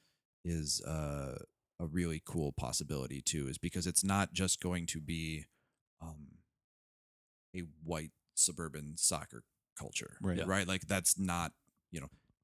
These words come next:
Speaker 1: necessarily kind of what it's being born of. It's gonna be so much, uh, broader than that. Um, and that, again, makes it a club where I think, you know, there's, everyone's going to feel that there's a,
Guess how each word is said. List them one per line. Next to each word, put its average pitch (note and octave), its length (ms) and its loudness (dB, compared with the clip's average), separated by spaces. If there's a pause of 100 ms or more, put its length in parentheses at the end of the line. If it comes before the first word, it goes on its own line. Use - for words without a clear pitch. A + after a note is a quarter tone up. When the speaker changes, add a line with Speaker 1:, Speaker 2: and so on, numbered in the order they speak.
(600)
Speaker 1:
necessarily E2+ 640 2
kind - 160 -4
of D2 100 -6
what D#2 140 0
it's D2+ 80 -6
being E2 200 -6
born F2 260 0
of. C2 140 -6
It's - 180 0
gonna E2 200 -2
be D#2 220 -6 (140)
so G2 520 8
much, E2 340 0
uh, C#2 340 -6 (420)
broader F#2 420 8
than A#2 220 6
that. C3+ 320 4 (560)
Um, D#2 380 -12 (520)
and D#2+ 480 -6 (260)
that, E2 300 0 (1000)
again, D#2+ 440 -6 (260)
makes E2 300 2
it E2 100 0 (320)
a - 60 -12
club E2+ 300 -4
where D#2 280 0
I D#2+ 100 -2
think, D#2+ 440 -4 (280)
you E2 100 -8
know, D2+ 120 -8
there's, D2+ 320 -6 (200)
everyone's E2+ 280 -2
going F2 160 0
to D#2 60 -2
feel D#2+ 260 0
that - 140 -6
there's B1+ 180 -2
a, A#1+ 220 -4